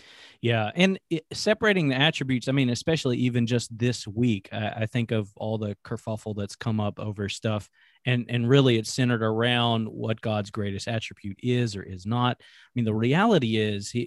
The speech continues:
it, all of his attributes exist perfectly in perfect unity. You can't separate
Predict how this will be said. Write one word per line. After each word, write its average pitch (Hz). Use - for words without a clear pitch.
it, 123
all 143
of 165
his 151
attributes 117
exist 110
perfectly 123
in 113
perfect 110
unity. 107
You 127
can't -
separate 107